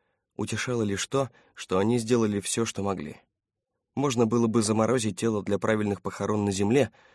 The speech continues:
но тогда из-за прозрачной крышки морозильной камеры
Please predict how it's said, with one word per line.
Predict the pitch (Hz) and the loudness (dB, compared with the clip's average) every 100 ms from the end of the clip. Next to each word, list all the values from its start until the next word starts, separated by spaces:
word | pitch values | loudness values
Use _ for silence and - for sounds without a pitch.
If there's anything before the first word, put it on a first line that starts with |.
| _ _ - | _ _ -4
но | 113 | -2
тогда | 113 107 123 | -2 0 2
из-за | 113 101 | 2 0
прозрачной | 107 104 104 110 - 101 92 _ | -2 -2 0 -2 -2 -4 -4 _
крышки | - 110 120 - | -6 -4 -4 -2
морозильной | 98 98 98 104 101 98 | 0 2 2 2 0 2
камеры | 123 117 98 | 2 2 2